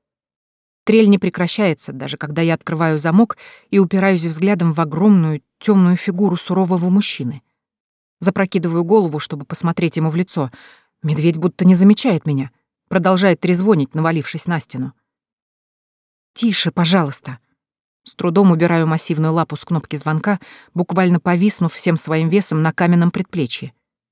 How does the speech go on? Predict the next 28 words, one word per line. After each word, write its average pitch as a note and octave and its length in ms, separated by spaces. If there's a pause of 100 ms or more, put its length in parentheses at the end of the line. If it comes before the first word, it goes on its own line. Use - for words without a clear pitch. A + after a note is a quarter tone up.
(300)
"Вы A#3+ 140
к - 40
кому?" A#3+ 340 (1600)
Он A3 160
недоуменно F#3 520
смотрит G3 420
на D3+ 80
свою D#3 320
руку, C#3+ 340 (300)
случайно E3 520
обмотанную D3+ 520
влажным D3+ 380
вафельным D3+ 380
полотенцем D#3 540
с - 120
ёлочками, C3 500 (540)
снимает F#3+ 440
его D#3+ 180
с - 60
себя D#3+ 240
двумя D#3 280
пальцами D#3 500 (340)
и - 60
возвращает G3 640
мне, B2+ 260 (400)
а F#3 100
сам A3 200
отряхивается. C3 680